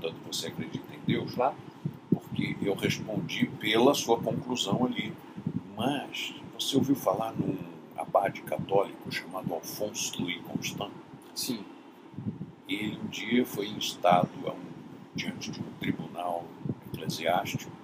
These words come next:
Speaker 1: a se explicar, porque ele escreveu livros sobre assuntos que eram apócrifos. E a primeira pergunta foi: "Abade, abade, o senhor crê em Deus?"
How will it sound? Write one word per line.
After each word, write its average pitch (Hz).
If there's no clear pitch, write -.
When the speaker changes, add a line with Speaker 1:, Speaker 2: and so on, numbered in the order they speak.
Speaker 1:
a -
se -
explicar, -
porque -
ele -
escreveu 92
livros 82
sobre -
assuntos -
que -
eram -
apócrifos. -
E 98
a 98
primeira 98
pergunta -
foi: 98
"Abade, 143
abade, 143
o -
senhor -
crê 135
em 120
Deus?" 147